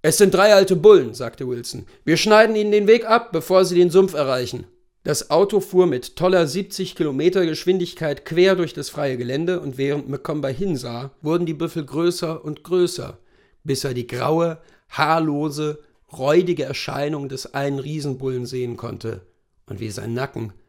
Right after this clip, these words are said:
ein Teil seiner Schulter war und das glänzende Schwarz seiner Hörner, als er etwas hinter den anderen hergaloppierte, die in jener steten, stampfenden Gangart aneinandergereiht waren, und dann,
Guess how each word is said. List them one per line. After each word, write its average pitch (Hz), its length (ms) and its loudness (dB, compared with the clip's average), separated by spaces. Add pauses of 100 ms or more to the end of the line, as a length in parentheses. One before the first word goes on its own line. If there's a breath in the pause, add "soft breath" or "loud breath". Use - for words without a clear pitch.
(100)
ein 107 160 -10
Teil 110 220 -6
seiner 123 260 -6
Schulter 147 400 -6
war 104 360 -8
und - 160 -10
das - 220 -8
glänzende 139 540 -4
Schwarz 123 460 -10
seiner 123 340 -12
Hörner, 123 520 -10
als 127 200 -8
er 135 180 -6
etwas 160 420 -8
hinter 160 280 -8
den 123 280 -12
anderen 127 420 -8
hergaloppierte, - 1000 -10 (380 loud breath)
die 123 120 -6
in 123 60 -4
jener 117 240 -6
steten, 143 640 -8
stampfenden 143 800 -10
Gangart 139 640 -12
aneinandergereiht 143 1040 -10
waren, - 460 -14 (440 soft breath)
und 127 260 -8
dann, 147 340 -6